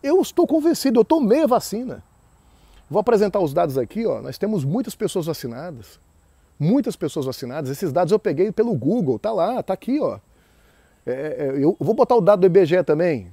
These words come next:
aqui os dados do I B G E também. Então, nós estamos próximos da, da vacinação completa da população. Pensem, reflitam.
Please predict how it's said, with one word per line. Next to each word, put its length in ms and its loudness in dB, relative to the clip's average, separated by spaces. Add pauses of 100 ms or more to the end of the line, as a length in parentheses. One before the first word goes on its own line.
aqui 140 -6
os 120 0
dados 400 0 (360)
do 100 4
I 20 8
B 160 4
G 120 4
E 80 4
também. 500 -2 (160)
Então, 340 -4
nós 140 -2
estamos 240 -2
próximos 460 -4
da, 360 0
da 240 -4 (380)
vacinação 580 -4
completa 420 -2
da 100 -2
população. 680 -6 (3000)
Pensem, 320 0
reflitam. 540 -4